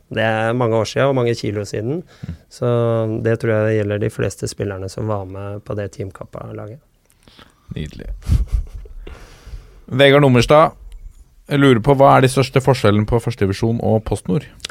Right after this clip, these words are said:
Speaker 1: Det snakket vi mye om etter nedrykket,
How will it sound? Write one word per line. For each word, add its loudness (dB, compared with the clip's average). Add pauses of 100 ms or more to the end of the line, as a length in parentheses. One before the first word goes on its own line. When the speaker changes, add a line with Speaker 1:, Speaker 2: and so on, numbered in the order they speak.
(840)
Speaker 1:
Det -6
snakket 2
vi 6 (180)
mye 4
om 2
etter -2
nedrykket, -4